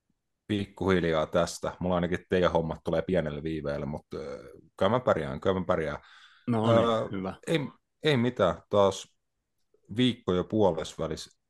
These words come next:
Speaker 1: il-, ilmeisesti, niin tässähän mennään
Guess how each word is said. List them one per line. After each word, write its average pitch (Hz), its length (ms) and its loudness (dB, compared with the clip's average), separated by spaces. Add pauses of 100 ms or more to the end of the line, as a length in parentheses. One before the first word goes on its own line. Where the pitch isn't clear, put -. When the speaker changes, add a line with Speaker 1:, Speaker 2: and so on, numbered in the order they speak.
(120)
Speaker 1:
il-, - 240 -4 (100)
ilmeisesti, 90 720 0
niin 85 280 -4 (460)
tässähän 85 540 0
mennään 85 360 0